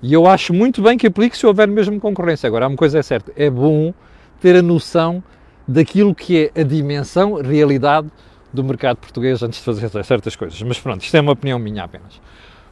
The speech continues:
Bom, chegamos ao final do dia de hoje. Não se esqueça, amanhã, doze horas, Corporate Vision, eu e José Pedro Farinha a falar sobre benefícios fiscais.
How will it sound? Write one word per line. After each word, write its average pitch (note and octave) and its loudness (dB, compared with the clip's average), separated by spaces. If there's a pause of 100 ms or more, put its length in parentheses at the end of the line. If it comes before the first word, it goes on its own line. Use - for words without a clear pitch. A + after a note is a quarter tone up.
Bom, E3+ 2 (140)
chegamos G#3+ 0
ao G#3+ 6
final F3 0
do C#3+ -2
dia C#3+ 2
de C3 0
hoje. C#3 0
Não G#3 0
se B3 -2
esqueça, E3+ 0 (1300)
amanhã, G#3 4 (160)
doze D#3+ 0
horas, F#3 -2 (580)
Corporate E3+ 2
Vision, D#3 -4 (540)
eu E3+ 6
e E3 4
José D3+ 0
Pedro D3+ -2
Farinha D#3 -2
a - -2
falar C#3 0
sobre C3 -6
benefícios A#2+ -10
fiscais. E2 -14